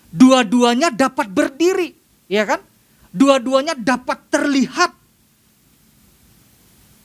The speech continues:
Namun yang membedakan di sini adalah ketika banjir melanda, kedua bangunan tersebut.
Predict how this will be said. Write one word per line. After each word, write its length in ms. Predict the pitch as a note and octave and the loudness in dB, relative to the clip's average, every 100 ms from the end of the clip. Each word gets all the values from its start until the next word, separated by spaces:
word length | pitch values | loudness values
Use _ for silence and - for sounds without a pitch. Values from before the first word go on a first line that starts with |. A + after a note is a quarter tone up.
| _ _ - | _ _ 0
Namun 320 | A3 B3+ F4 | 0 2 -2
yang 160 | F4+ D4 | -4 -2
membedakan 560 | C4 A#3+ A#3 B3 B3+ | 0 0 -2 -2 -4
di 80 | B3 | -2
sini 240 | A3 D4+ | -2 -4
adalah 400 | F4 A3+ G#3 A#3+ | -6 -4 -4 -4
ketika 480 | - - D#4 - D4 | -6 -6 -6 -4 -6
banjir 640 | F3+ A3+ A3 A3 G#3 F#4+ E4+ | -4 -6 -4 -4 -2 -2 -2
melanda, 640 | D4 C#4+ A#3+ F3 E3 A3 _ _ _ _ _ _ _ | -2 0 -2 -4 -4 -6 _ _ _ _ _ _ _
kedua 640 | B3+ E3 B3 A#3 A3 D4 - _ _ _ _ _ _ _ _ _ D#3 | -4 -2 -2 0 0 -2 -8 _ _ _ _ _ _ _ _ _ -4
bangunan 480 | A#3+ A#3 B3+ C4 | 0 2 2 0
tersebut. 480 | B3+ B3+ D4+ D4 C#4+ | -4 0 0 -2 -10